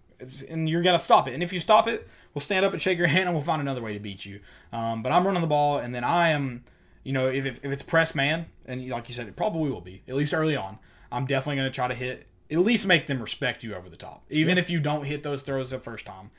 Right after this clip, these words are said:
Speaker 1: second time, make them respect you, move guys, and then I'm throwing slants 'cause you've got speed, but you gotta get the ball in their hands.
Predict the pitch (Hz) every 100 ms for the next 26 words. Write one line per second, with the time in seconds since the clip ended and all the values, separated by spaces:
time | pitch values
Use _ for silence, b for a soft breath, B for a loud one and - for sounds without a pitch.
0 | b b 127 110 101 95 95 110 113 135
1 | 123 - 139 131 135 117 123 120 117 117
2 | 110 - b b b b 127 135 214 196
3 | 165 170 120 - 107 110 - - 127 123
4 | 131 170 - - 131 120 104 117 135 113
5 | 98 90 85 87 - - -